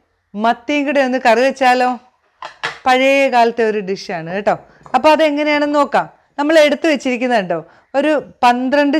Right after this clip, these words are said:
ചെറിയുള്ളി അരിഞ്ഞു വെച്ചിട്ടുണ്ട്. ഒരാറ് നെല്ലിക്ക കണ്ടോ, കുരു കളഞ്ഞിട്ട് ഇങ്ങനെ വലിപ്പത്തിൽ അരിഞ്ഞു വെച്ചിട്ടുണ്ട്. ഒരു തക്കാളി, ഒരു ചെറിയ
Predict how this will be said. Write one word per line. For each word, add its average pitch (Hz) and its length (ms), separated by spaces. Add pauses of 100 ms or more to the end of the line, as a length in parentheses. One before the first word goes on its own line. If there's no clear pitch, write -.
ചെറിയുള്ളി 233 480
അരിഞ്ഞു 214 300
വെച്ചിട്ടുണ്ട്. 180 480 (1160)
ഒരാറ് 262 600 (120)
നെല്ലിക്ക 233 460 (180)
കണ്ടോ, 214 200 (160)
കുരു 233 220 (100)
കളഞ്ഞിട്ട് 208 440 (120)
ഇങ്ങനെ 220 240 (220)
വലിപ്പത്തിൽ 202 460 (120)
അരിഞ്ഞു 180 300
വെച്ചിട്ടുണ്ട്. 160 440 (260)
ഒരു 254 180 (120)
തക്കാളി, 190 520 (540)
ഒരു 370 140 (140)
ചെറിയ 285 440